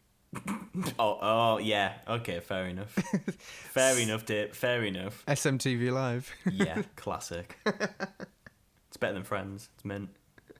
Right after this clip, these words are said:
Speaker 2: Um,
Speaker 1: It's actually, it's, it's actually funny as well.
Speaker 2: Yeah, there you go. Ho!
Speaker 1: <laughs> Oi!
Speaker 2: Hi-yo! <laughs>
Speaker 1: Look, look, look, look how quirky I am, David. I don't like Friends. Way, check me out.
Speaker 2: I don't think anybody does
Speaker 1: Um,
Speaker 2: anymore.
Speaker 1: <laughs>
Speaker 2: You know?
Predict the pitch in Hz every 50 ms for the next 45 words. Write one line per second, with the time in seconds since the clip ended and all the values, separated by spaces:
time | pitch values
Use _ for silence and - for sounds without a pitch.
0 | _ - - - - - - - - - - - - 147 135 131 135 135 131 131
1 | 123 120 117 113 135 - 117 - 135 - - 113 113 - 123 123 131 139 127 113
2 | 113 117 113 123 123 120 - - 123 95 - 127 127 101 139 - - 160 147 123
3 | 117 117 110 120 123 135 151 165 208 - 101 104 208 202 196 190 196 208 202 196
4 | - - 139 143 156 160 170 170 165 165 165 160 160 - - - 294 196 190 185
5 | 180 180 180 175 254 - - 226 - 262 247 247 - 214 - - - - - -
6 | - - - 131 123 - 135 139 - 131 139 131 135 143 151 147 160 151 135 -
7 | - 156 139 143 143 - 143 123 113 107 107 101 101 98 98 101 104 104 113 113
8 | 113 - 110 110 110 - - 117 117 113 107 101 98 101 - - 147 - - 117
9 | 113 113 107 107 107 - - 113 113 - 110 110 107 101 98 101 101 - - -
10 | - - 156 196 208 143 117 95 92 - 110 117 175 185 185 202 190 180 185 190
11 | 196 196 190 202 180 - - _ _ _ _ - - - - _ _ _ _ _
12 | _ _ _ _ _ - - - - - 523 - - 640 659 - - - - 311
13 | - - - - - - - _ - - - - - - - - - - - _
14 | - - - _ _ _ - - _ _ _ _ _ _ _ _ - 180 123 120
15 | 123 147 180